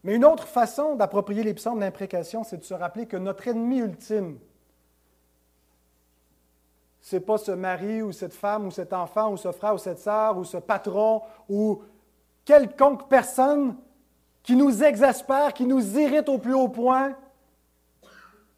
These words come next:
Notre ennemi ultime, c'est le diable, c'est le péché. Et il a été écrasé. Ah, il est un dragon, il est un lion rugissant, mais à la tête coupée.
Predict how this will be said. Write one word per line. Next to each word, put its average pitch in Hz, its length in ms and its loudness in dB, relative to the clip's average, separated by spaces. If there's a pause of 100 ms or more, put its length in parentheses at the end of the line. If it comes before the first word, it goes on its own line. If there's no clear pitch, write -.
(1500)
Notre 160 180 -14
ennemi 196 220 -4
ultime, 190 320 -8
c'est 170 140 -12
le 147 100 -12
diable, 127 260 -18 (760)
c'est 160 180 -14
le 151 80 -10
péché. 147 500 -16 (1500)
Et 165 80 -14
il 180 120 -10
a 190 60 -4
été 190 160 -10
écrasé. 170 560 -14 (1080)
Ah, 170 100 -8
il 185 100 -8
est 185 160 -8
un 196 140 0
dragon, 190 540 0
il 190 60 -2
est 185 100 -8
un 196 120 -2
lion 190 300 0
rugissant, 185 560 -4
mais 175 100 -6
à 165 100 -4
la 165 100 -6
tête 202 240 -4
coupée. 196 440 -6